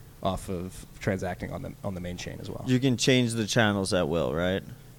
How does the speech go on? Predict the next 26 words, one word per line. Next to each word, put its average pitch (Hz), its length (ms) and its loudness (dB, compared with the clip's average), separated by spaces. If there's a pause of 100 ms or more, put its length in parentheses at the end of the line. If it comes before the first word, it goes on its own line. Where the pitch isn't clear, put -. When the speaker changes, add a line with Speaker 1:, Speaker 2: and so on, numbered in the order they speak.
Speaker 2:
That's - 420 0
one 95 160 0
of 87 140 0
the 87 160 2
advantages. - 720 -6 (480)
Speaker 1:
Yes. - 460 -4
Speaker 2:
The 104 100 0
channel 95 320 4
Speaker 1:
You 127 60 4
can 85 180 6
pass 117 220 6
Speaker 2:
sizes. 123 100 2
Speaker 1:
the, 123 60 -2
you, 113 80 -2
so - 120 0
you 107 140 4
just 104 180 0
p-, - 140 4
pass - 340 2
the 95 60 -10
key - 160 -4
along 82 300 -4 (180)
Speaker 2:
Yeah. 76 240 0
Speaker 1:
at - 140 -6
will, - 220 -8 (480)
um, 67 380 -10